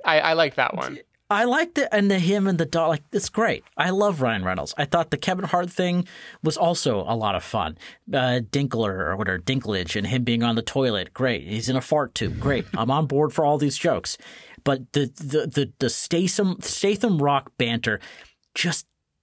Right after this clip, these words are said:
Speaker 2: wasn't working. I wish
Speaker 3: I
Speaker 2: I
Speaker 3: s-,
Speaker 2: could articulate why.
Speaker 3: I still think it's on purpose. It feels like it's supposed to be bad.
Speaker 1: See,
Speaker 3: But
Speaker 1: for me, none of the banter in the movie worked, so it couldn't have been on purpose. <laughs> Like, no
Speaker 3: <laughs>
Speaker 1: banter moment worked for me in this movie.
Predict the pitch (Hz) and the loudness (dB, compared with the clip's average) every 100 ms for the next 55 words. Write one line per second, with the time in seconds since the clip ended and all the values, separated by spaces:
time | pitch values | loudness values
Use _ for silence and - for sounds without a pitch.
0 | - 143 147 190 208 143 120 160 262 - | -10 -2 0 0 -2 -4 0 2 0 -4
1 | - - 127 139 226 254 180 165 143 - | -8 -4 -2 0 2 2 0 0 0 0
2 | 156 170 165 175 175 302 - 135 - 185 | 0 2 0 2 0 0 0 -2 2 2
3 | 190 185 170 156 120 135 123 143 151 101 | 2 0 0 0 0 -2 0 0 0 -4
4 | - - - 123 - 151 180 170 156 147 | -8 -12 -6 -6 0 4 4 4 0 -2
5 | - 143 - 156 147 - 123 110 135 120 | -4 -4 0 -2 0 -4 -4 -2 -2 -4
6 | 73 - - _ - 202 - 190 196 220 | -6 -14 -20 _ -6 2 6 6 4 2
7 | 165 156 196 160 151 143 131 135 127 127 | 2 2 2 2 2 2 2 -2 -2 -4
8 | 123 120 120 120 - 135 127 - 156 139 | -2 0 0 0 -2 -2 0 -2 -2 0
9 | 131 123 117 143 151 - - 151 - 160 | 0 -2 -4 -4 -4 -4 -6 -2 0 0
10 | - 196 180 185 185 170 175 190 170 175 | 4 4 6 6 6 8 8 8 6 2
11 | 180 160 135 135 131 147 156 135 117 110 | 4 4 4 2 2 0 0 -6 -6 -6
12 | 113 - 113 113 113 | -8 -10 -10 -10 -12